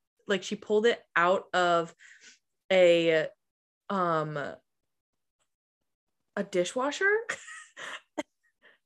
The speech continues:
And then she just, like, held it and, like, waved like it was normal. And I was like, "Tanya, you are so special,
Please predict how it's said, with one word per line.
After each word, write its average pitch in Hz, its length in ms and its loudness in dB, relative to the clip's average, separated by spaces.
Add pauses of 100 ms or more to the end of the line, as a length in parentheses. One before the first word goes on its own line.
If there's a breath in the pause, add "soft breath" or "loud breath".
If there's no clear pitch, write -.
And 277 140 2
then 277 140 4
she 277 160 -6
just, 277 180 -2
like, 247 160 4
held 208 280 4
it 269 260 4
and, 226 180 2
like, 214 180 -2
waved 190 280 2
like 233 160 2
it 220 80 2
was 208 180 2
normal. 196 540 -2 (320 loud breath)
And 302 100 -2
I 302 60 2
was 302 120 -4
like, 285 320 0 (460)
"Tanya, 349 480 -4
you 349 140 -2
are 349 140 0
so 226 180 -4
special, 175 520 -6